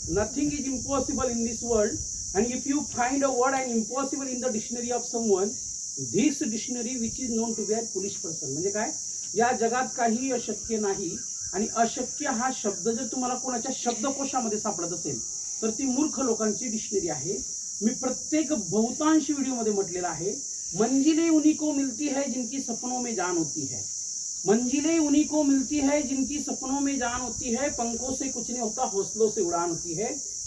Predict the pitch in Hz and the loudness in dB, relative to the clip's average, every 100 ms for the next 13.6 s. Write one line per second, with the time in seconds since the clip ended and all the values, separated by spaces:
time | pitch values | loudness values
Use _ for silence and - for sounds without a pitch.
0 | - 240 269 285 294 - 240 240 254 247 | 2 4 4 2 2 2 0 0 0 0
1 | 220 277 220 247 254 190 175 233 233 247 | 0 -2 0 2 2 2 -2 -2 -2 -4
2 | 285 - - 165 196 220 214 175 139 139 | -4 -4 -2 2 2 4 2 2 0 -4
3 | 113 - - - - 208 247 262 247 262 | -6 -6 -6 -6 -2 2 2 2 0 0
4 | 285 190 208 240 277 247 196 151 113 - | 0 2 6 6 6 4 2 -4 -6 -8
5 | - - - - 202 208 226 254 254 214 | -10 -10 -8 0 2 2 2 2 2 0
6 | 247 - 220 214 220 247 254 254 254 202 | 0 -2 2 2 4 0 0 0 0 2
7 | 170 175 202 262 - - - 180 165 233 | 2 2 2 0 -4 -8 -6 -6 0 4
8 | 196 226 - 262 294 277 190 165 143 156 | 6 4 2 2 2 2 2 0 -2 -4
9 | - - - - 190 165 220 226 233 226 | -6 -8 -8 -2 0 4 4 4 2 2
10 | 240 226 - 214 226 165 196 214 208 196 | 2 0 0 2 2 0 -2 -2 -2 2
11 | 202 185 147 113 110 - - - - 185 | 2 2 -2 -6 -8 -8 -8 -8 2 4
12 | 185 208 190 175 196 170 180 180 165 165 | 4 4 2 2 -2 -2 -4 -6 -6 -4
13 | 151 165 - 151 208 285 | -2 -2 -4 -2 2 2